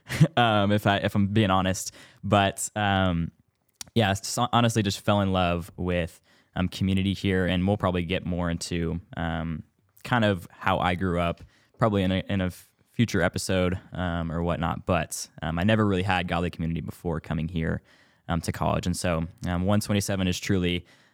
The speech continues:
um, been such a blessing in my life, and I'm excited to kinda share, um, a little bit about that throughout the coming weeks as we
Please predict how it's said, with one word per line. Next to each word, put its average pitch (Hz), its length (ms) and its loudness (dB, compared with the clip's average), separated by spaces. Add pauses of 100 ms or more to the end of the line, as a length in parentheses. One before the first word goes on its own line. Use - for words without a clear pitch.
(120)
um, 85 480 0
been 98 160 0
such - 160 -2
a 101 60 0
blessing 92 320 0
in 87 80 0
my 85 120 2
life, 82 280 0
and 90 80 -2
I'm 85 80 0
excited 85 400 -2
to 87 560 -2
kinda 87 200 -2
share, 87 640 -2 (140)
um, 85 260 -4
a 85 40 -8
little 92 120 -2
bit 90 80 -4
about 87 260 -4
that - 200 -4
throughout 87 220 -4
the - 80 -16
coming 85 260 -4
weeks 85 300 -4
as - 100 -6
we 90 180 -2